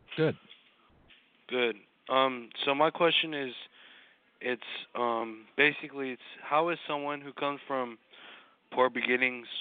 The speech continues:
Speaker 1: or different differences in life, uh, from drug-induced families, what is their first priority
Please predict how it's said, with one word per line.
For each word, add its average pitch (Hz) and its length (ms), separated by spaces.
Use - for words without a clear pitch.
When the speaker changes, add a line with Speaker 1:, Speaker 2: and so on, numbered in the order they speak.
Speaker 1:
or 113 560
different 120 500
differences 117 720
in 113 160
life, 113 300
uh, 113 420
from 113 260
drug-induced 113 840
families, 113 440
what 127 220
is 147 240
their 127 280
first 131 320
priority 120 800